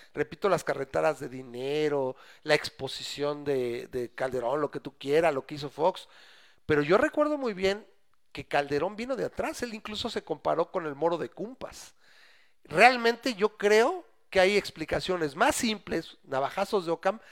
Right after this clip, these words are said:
a decir que hubo un fraude dentro del ife. Es lo que yo quiero saber si tú dices,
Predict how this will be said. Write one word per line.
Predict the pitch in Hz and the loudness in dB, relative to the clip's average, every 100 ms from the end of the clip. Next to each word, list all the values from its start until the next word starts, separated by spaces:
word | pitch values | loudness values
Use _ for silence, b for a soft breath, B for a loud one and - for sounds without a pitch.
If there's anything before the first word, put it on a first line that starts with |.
| b b - | b b 6
a | 185 | 6
decir | 170 - 226 | 6 4 2
que | - | 8
hubo | 190 190 | 8 10
un | 190 196 | 6 6
fraude | 196 190 185 196 | 8 8 8 4
dentro | - 202 202 202 | 6 6 6 4
del | 170 151 | 4 0
ife. | 123 - b b b | -6 -16 b b b
Es | - 202 | 0 2
lo | 226 | 2
que | 202 | 2
yo | 202 | 0
quiero | 202 196 | 0 -2
saber | 190 175 165 | 0 -2 -2
si | |
tú | - | -8
dices, | 160 139 | -8 -8